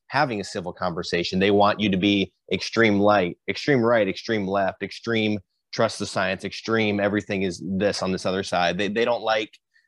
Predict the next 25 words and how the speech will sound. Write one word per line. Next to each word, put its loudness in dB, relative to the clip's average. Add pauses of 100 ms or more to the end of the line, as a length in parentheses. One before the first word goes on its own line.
(100)
they 2
don't 2
like 0
people -4
with, -2
with -6
opposing -2
viewpoints -2 (160)
having 2
those -2
civil -4
discussions, -4
which 0 (340)
that's 2
another 2
great -2
thing -2
that, -2
that -2
you, -8
the -6
forum 0
was -4
able 0
to, 0